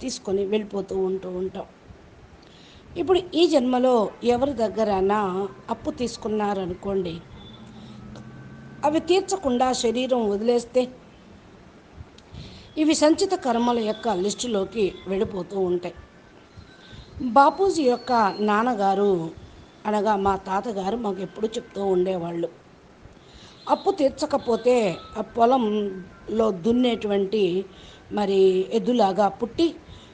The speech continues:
అక్కడ పని చేయాల్సి వస్తుంది నువ్వు" అని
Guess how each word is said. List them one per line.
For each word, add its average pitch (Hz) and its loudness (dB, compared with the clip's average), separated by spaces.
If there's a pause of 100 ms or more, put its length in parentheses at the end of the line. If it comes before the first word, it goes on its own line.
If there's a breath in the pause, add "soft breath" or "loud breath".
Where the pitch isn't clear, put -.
అక్కడ 220 -4
పని 233 4 (180)
చేయాల్సి 220 0 (140)
వస్తుంది 233 -2
నువ్వు" 202 0 (160)
అని 240 0